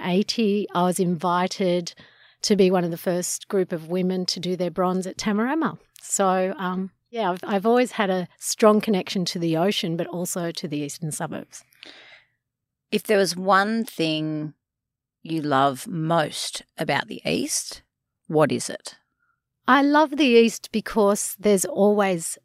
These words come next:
Speaker 1: some action. So, like, we're really close to Australia's largest city, but when you're on one of the, our beaches, you could be anywhere in the world and the ocean's beautiful. So you've got beautiful ocean, you've got great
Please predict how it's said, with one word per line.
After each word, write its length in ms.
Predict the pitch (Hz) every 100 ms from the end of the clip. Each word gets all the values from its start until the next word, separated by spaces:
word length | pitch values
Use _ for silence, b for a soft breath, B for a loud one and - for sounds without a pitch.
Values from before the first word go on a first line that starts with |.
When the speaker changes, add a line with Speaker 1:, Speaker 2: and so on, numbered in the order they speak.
| _
Speaker 1:
some 300 | - 190 175
action. 540 | 160 151 - 175 139 - _
So, 420 | - - 214 208 208 b b b b b b _
like, 220 | 208 202
we're 200 | 233 220
really 320 | 208 247 269 240
close 460 | - 202 190 -
to 200 | - 214
Australia's 600 | 185 - 202 190 175 160
largest 500 | 180 185 180 160 156
city, 640 | - 202 - 151 139 208 - b _
but 120 | 190
when 180 | 190 220
you're 120 | 214
on 180 | 208 190
one 160 | 180 180
of 60 |
the, 140 | 180 185
our 160 | 180 165
beaches, 640 | 160 180 - 269 277 -
you 100 | 185
could 200 | - 165
be 220 | 185 170
anywhere 300 | 175 175 180
in 100 | 170
the 60 | 156
world 380 | 147 143 139 - _
and 160 | - 160
the 120 | 165
ocean's 360 | 156 151 160 147
beautiful. 540 | 156 151 160 139 135
So 480 | - - 175 165 165 b b b b b b b _
you've 200 | 185 180
got 300 | 196 330 -
beautiful 340 | 254 262 214
ocean, 560 | 190 180 - 180 175 180 b b b b
you've 220 | - 180 175
got 300 | 175 160 180
great 540 | 220 202 190 - -